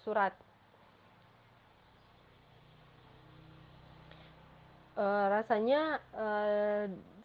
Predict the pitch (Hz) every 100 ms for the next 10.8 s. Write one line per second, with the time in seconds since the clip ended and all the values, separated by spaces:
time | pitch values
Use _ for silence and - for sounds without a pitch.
0 | - - - 208 - - - - _ _
1 | _ - _ _ - - - _ 208 214
2 | 208 214 214 - 196 - 277 262 220 214
3 | 214 214 208 202 190 - - 269 269 -
4 | - - - _ _ _ _ _ _ _
5 | _ _ - 214 208 208 214 214 208 -
6 | - - _ _ 214 202 196 196 - _
7 | - 196 - 220 - - 247 254 214 208
8 | 208 208 220 233 214 208 196 196 214 220
9 | 196 196 190 185 175 175 175 - - -
10 | - - - - - - 180 165